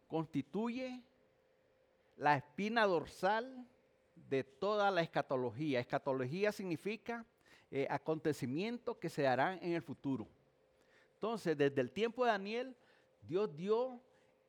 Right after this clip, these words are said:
esas profecías acerca de estos eventos escatológicos. De tal manera que la profecía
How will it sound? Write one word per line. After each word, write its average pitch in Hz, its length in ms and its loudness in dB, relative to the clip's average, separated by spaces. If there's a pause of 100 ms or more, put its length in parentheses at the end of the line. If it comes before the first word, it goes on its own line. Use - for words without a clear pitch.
esas 220 380 4
profecías 175 680 0
acerca 127 720 2 (1500)
de 123 160 -2
estos 180 880 -6
eventos 175 640 0
escatológicos. 139 840 -2 (320)
De 147 80 0
tal 165 160 4
manera 196 320 2
que 214 340 2 (1500)
la 220 340 2
profecía 170 840 -2